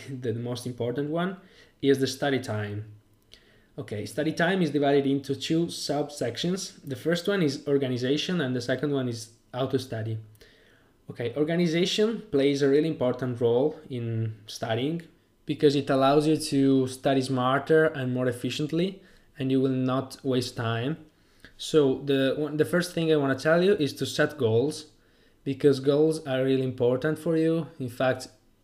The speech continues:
if you have, like, something you want to get to, like, "I want to get a twenty-five in analysis," this will be, like, your, your goal, your aim, your purpose when you study, and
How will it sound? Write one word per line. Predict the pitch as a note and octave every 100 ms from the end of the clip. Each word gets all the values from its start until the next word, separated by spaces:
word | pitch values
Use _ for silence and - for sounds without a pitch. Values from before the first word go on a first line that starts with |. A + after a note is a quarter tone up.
| _ _ -
if | D3 F3+
you | D#3+
have, | C3 D3 C#3+
like, | C3+ B2 - - _ _ _ _
something | - D3+ D3+ D3+
you | C3
want | C3 C3+
to | - B2 A#2+ -
get | C#3 A#2+ A#2 -
to, | D#3+ G3 - _ _ -
like, | C#3 B2+ A#2
"I | C#3
want | C#3+ C#3
to | C#3+
get | C#3+ C#3
a | C#3+ C3+ - -
twenty-five | - D#3 D3+ C3 C3 C3 C3 -
in | C3+ B2+
analysis," | A#2+ G#2 G2+ G#2 - - _ _ _ _ _ -
this | C#3+ F3 F3+ -
will | D3 C3+ C3
be, | C#3
like, | C#3 C3+ C3 C3
your, | C#3 C3 B2+ B2+ B2 G#2+ - _ -
your | C3 A#2
goal, | C3 C3 B2
your | B2 B2+
aim, | C3+ C3+ C3 B2+
your | B2 A#2+
purpose | - C#3 C#3+ C#3 -
when | B2 B2
you | A#2+
study, | - A#2 B2 E3+ - - - _
and | C#3+ C3+ C3+ C3+ B2+